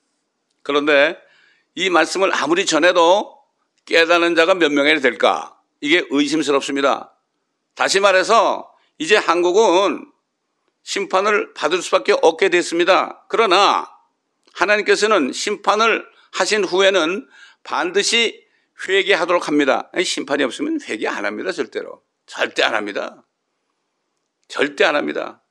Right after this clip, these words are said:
그래서 회개 통해서 다시 회복하시는 하나님이에요. 더, 더 큰 일도 맡겨줄 수 있습니다.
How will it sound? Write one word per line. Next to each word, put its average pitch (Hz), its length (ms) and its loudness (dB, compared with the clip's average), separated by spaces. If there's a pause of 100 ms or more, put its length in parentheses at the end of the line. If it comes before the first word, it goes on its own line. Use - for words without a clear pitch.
(360)
그래서 202 200 0 (120)
회개 190 320 -2
통해서 190 280 0
다시 160 400 -2
회복하시는 190 640 0
하나님이에요. 180 680 2 (380)
더, 185 260 0
더 - 200 0
큰 208 240 -2
일도 202 220 2
맡겨줄 175 380 0
수 185 120 -2
있습니다. 156 580 0